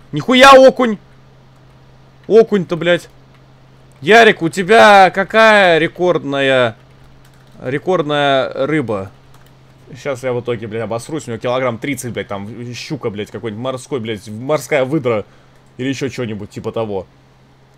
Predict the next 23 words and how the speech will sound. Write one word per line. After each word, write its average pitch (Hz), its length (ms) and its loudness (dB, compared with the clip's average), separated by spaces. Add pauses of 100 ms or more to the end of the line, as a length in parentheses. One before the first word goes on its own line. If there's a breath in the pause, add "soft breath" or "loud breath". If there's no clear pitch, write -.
(180)
Чего? 170 320 -2
Какой 165 280 -2
семьсот 180 260 -6
пятьдесят 165 180 -8
килограмм? 170 360 -2
Маку, 135 280 -6
что - 140 -8
ли, 170 80 -2
выловил? 117 420 -6 (1200)
Семьсот 104 220 -14
пятьдесят. 101 200 -14 (460)
Чего? 143 480 -2 (320)
В - 40 -20
смысле? 123 480 -10 (1900)
Аку 226 380 -4
выловил? 123 460 0 (1400)
Что, 151 160 -4
блядь, 120 160 -6
за 107 80 -12
хуйня? 117 300 -8
В - 40 -20
смысле, 131 260 -12
как, 107 100 -12